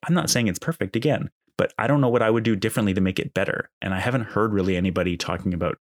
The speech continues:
things differently other than, like, other than literally seeing the future. Um, you can't just build a state-of-the-art vaccine factory, vac-,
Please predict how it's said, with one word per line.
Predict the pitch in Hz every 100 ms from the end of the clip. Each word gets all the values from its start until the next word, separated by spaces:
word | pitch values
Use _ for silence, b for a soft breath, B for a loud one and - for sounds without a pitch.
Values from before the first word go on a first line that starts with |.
| -
things | 87 85
differently | - 85 78
other | 69 101
than, | 113 113
like, | 104 82 - B B - -
other | 117 139
than | 123
literally | 107 110 101
seeing | 95 101
the | 90
future. | 82 101 98 80 62 - _ _ _ _ -
Um, | 82 82
you | -
can't | - 117 113
just | 123 -
build | 92 95 92 - -
a |
state-of-the-art | 90 98 90 92 85
vaccine | - 87 - 92 90 85 -
factory, | - 87 - 92 80
vac-, | 87 87